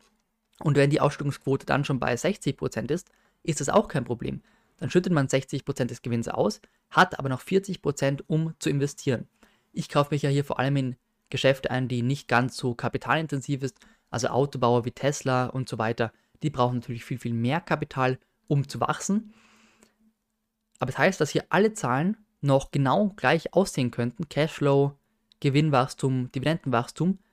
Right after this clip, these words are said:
und das, obwohl ich auf meinen Einstiegskurs von damals vielleicht irgendwie,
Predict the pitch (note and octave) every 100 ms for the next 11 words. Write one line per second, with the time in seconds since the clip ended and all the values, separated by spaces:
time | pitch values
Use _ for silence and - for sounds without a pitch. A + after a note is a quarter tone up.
0 | _ _ _ - C#3+ C3 E3+ - - B2
1 | C3 - F#3+ G3 D3+ C#3 - D3+ G3 -
2 | - - C3+ G3 - - C3+ D#3 A#3+ -
3 | _ _ _ _ _ _ _ _ A#2+ C3
4 | C#3+ - C3+ B2 B2+ - C3 B2 A#2+ A#2
5 | A#2